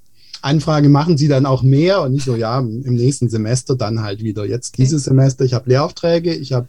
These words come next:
Speaker 1: die, ähm, Volkshochschulkurse, ich habe auch noch andere Anfragen.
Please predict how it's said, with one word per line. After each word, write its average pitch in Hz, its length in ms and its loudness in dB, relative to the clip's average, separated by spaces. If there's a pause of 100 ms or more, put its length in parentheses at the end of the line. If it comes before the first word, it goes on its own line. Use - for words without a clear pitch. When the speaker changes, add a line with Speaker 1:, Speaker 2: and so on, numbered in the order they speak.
Speaker 1:
die, 110 200 -2 (520)
ähm, 117 520 2
Volkshochschulkurse, 156 1000 0
ich 135 120 -2
habe 123 260 -2
auch 120 100 0
noch 123 160 4
andere 147 560 0
Anfragen. 139 680 -2